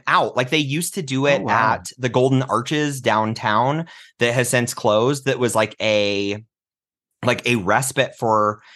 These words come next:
Speaker 1: many unhoused folks who would go in and get something to eat or, like, seek, like, a temperature reprieve from either the, the heat or the, like, the freezing cold.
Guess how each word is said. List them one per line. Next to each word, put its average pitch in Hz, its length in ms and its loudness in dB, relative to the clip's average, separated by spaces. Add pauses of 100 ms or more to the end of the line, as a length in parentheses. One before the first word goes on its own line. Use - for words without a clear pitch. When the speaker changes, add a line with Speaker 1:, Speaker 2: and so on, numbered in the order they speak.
(120)
Speaker 1:
many 123 340 2
unhoused 110 600 0
folks 90 380 -2
who 131 100 0
would 117 120 0
go 107 180 2
in 104 140 0
and 98 100 -2
get 82 100 -8
something 80 300 -10
to 92 60 -6
eat 160 420 -4
or, 110 160 2
like, 92 320 -2
seek, - 480 -4
like, 95 240 -2 (240)
a 92 100 0
temperature 147 640 2
reprieve 151 720 -2 (280)
from 117 160 2
either 107 240 2
the, 92 600 2
the 95 220 0
heat 139 460 -4
or 113 240 2
the, 92 600 2 (160)
like, 98 140 -4
the 110 80 -6
freezing 117 400 -2
cold. 110 400 0